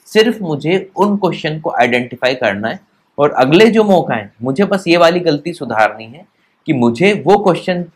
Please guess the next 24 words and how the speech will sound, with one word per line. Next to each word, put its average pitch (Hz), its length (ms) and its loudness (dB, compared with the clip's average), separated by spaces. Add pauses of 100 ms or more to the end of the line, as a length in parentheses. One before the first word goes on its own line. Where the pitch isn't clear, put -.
(140)
पक्के - 300 0
बनने 131 320 0
चाहिए 151 360 -6
जो 160 160 -2
मैंने 175 300 0
गलत 131 380 0
कर 165 200 2
दिए 165 160 -4
हैं 170 200 -8 (420)
या 202 180 4
जो 196 140 0
मुझसे 196 260 0
बन 143 180 0
सकते 107 340 -6
थे, 160 120 -4
मैंने 170 260 -6
नहीं 117 260 -8
किए। 104 240 -16 (400)
फिलहाल 175 340 4
आज 156 300 0
के 196 140 0
video 147 300 0
में 165 140 -4
सिर्फ 202 180 -2